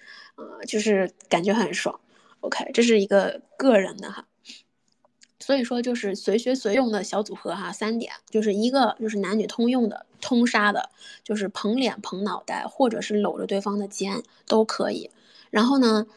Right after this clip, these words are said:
男生呢，就是针对男生的话呢，就是你想去做进一步动作的时候，可以把手放在对方的腰背这个地方，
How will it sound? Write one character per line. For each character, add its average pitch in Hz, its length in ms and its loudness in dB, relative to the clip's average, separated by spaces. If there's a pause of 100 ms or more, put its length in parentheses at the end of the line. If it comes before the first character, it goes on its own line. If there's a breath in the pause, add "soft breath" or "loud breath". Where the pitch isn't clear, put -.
(140 loud breath)
男 208 260 4
生 285 200 2
呢， 233 180 4
就 208 120 0
是 208 140 -4
针 262 220 2
对 254 140 2
男 175 240 -2
生 226 180 -2
的 208 100 -2
话 208 160 -4
呢， - 160 -10
就 208 120 -6
是 202 60 -2
你 190 200 -4
想 208 180 -6
去 208 100 -6
做 208 180 -2
进 208 180 0
一 202 60 4
步 202 160 -2
动 190 160 -6
作 - 120 -8
的 220 100 -4
时 208 120 -6
候， 214 140 -8
可 - 180 -2
以 202 60 0
把 196 140 -4
手 - 260 -2
放 202 160 -2
在 190 100 -8
对 202 140 -8
方 196 160 -10
的 196 100 -14
腰 202 260 0
背 214 200 0
这 - 120 -12
个 - 60 -16
地 - 180 -20
方， - 220 -18